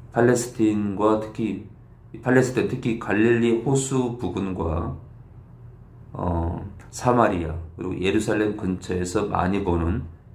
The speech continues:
상록수라 그래요. 상록수. 특히 이제, 어, 특이한 것은 뭐냐면 이 화석류 나무는 이 나무가 상처를 이-, 입을, 입게 되면은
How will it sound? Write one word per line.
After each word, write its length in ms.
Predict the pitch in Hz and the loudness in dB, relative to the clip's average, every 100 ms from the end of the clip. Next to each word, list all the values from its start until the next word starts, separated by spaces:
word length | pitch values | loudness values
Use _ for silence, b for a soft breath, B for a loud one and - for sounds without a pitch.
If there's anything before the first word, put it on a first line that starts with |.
| - | -12
상록수라 600 | - 131 139 - 101 85 | -2 2 2 0 -4 -4
그래요. 180 | 82 87 | -4 -8
상록수. 720 | 98 95 92 - - - - - - - - - - - - - - - - - B B B B B | -10 -10 -10 -12 -10 -8 -10 -14 -20 -20 -20 -20 -20 -20 -20 -20 -20 -18 -20 -20 B B B B B
특히 240 | 135 139 139 | 0 4 6
이제, 360 | 127 110 - 90 | 6 4 0 -6
어, 540 | 92 87 85 - - - - - - - - | -4 -2 -4 -8 -12 -16 -20 -20 -20 -20 -20
특이한 460 | - - 180 160 131 | -12 2 4 6 2
것은 280 | 104 95 | -2 -4
뭐냐면 580 | 90 82 82 98 98 78 - - - - B B B B B | -8 -8 -6 -6 -8 -12 -16 -20 -20 -20 B B B B B
이 140 | 117 127 | 2 2
화석류 600 | 131 143 175 180 175 151 | 2 0 2 4 4 2
나무는 600 | 98 87 90 87 - 82 - - - - - - - - - | 2 0 -2 -2 -4 -8 -14 -20 -20 -20 -20 -20 -20 -20 -8
이 120 | - | 0
나무가 360 | 110 98 113 127 | 2 2 2 2
상처를 760 | 120 160 175 170 - 151 147 - | 0 -2 -2 -2 -2 0 0 -2
이-, 500 | - - - 92 90 | -8 -10 -10 -8 -8
입을, 720 | - 101 110 131 127 127 - - - - - - | -2 0 6 6 6 2 -8 -18 -20 -20 -20 -16
입게 320 | 104 - 127 | -14 -2 2
되면은 580 | 95 85 87 123 90 78 | 2 2 0 0 -2 -4